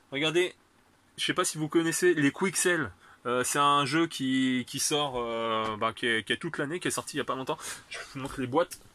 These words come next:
Hop. Hop là. Hop, hop, hop. Ouais, excusez-moi.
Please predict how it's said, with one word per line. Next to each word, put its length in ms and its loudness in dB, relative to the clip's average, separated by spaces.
Hop. 140 -4
Hop 180 -2
là. 240 -2
Hop, 120 0
hop, 140 0
hop. 120 2
Ouais, 100 2
excusez-moi. 460 -2